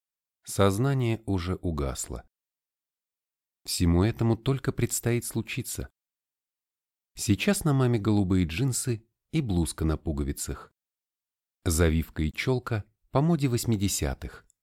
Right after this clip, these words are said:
И это лучшее время в ее жизни. Хелена пересекает кухоньку и крепко обнимает маму. Она снова плачет и не может остановиться.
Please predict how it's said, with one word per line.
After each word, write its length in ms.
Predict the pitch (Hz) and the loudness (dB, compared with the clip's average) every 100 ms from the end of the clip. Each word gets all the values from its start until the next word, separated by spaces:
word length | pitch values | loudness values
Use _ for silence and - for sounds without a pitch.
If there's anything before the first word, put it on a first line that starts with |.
| _ _ _ _ _ | _ _ _ _ _
И 100 | 90 | 2
это 260 | 85 80 82 | 2 2 2
лучшее 640 | 87 127 160 - 127 120 | 2 2 0 -2 0 0
время 340 | 110 110 101 | 2 4 4
в 100 | 92 | 2
ее 220 | 92 85 82 | 2 2 0
жизни. 560 | 71 73 60 64 60 _ _ _ _ _ _ _ _ _ _ _ _ | -2 -4 -4 -8 -10 _ _ _ _ _ _ _ _ _ _ _ _
Хелена 420 | - 85 73 73 | -2 0 2 0
пересекает 640 | 67 76 71 - - 71 - | 0 -2 -2 -6 -4 -4 -6
кухоньку 640 | - 113 113 104 104 98 _ _ _ - | -8 -4 -4 -2 -4 -8 _ _ _ -4
и 100 | 107 | 0
крепко 400 | 175 180 - 131 | 0 0 0 0
обнимает 540 | 113 110 107 98 - | 2 2 2 0 -2
маму. 460 | 78 65 64 62 - _ _ _ _ _ _ _ _ | -4 -4 -6 -10 -14 _ _ _ _ _ _ _ _
Она 260 | 95 104 | 4 4
снова 400 | 120 - 160 143 | 4 0 0 0
плачет 680 | - 110 92 69 - - - _ _ _ _ - | -2 -2 -2 -2 -6 -12 -16 _ _ _ _ 2
и 80 | |
не 140 | 98 123 | 4 6
может 320 | 151 120 - | 2 -2 -6
остановиться. 800 | 95 - 95 85 65 - - | -6 -2 -2 -2 -4 -8 -10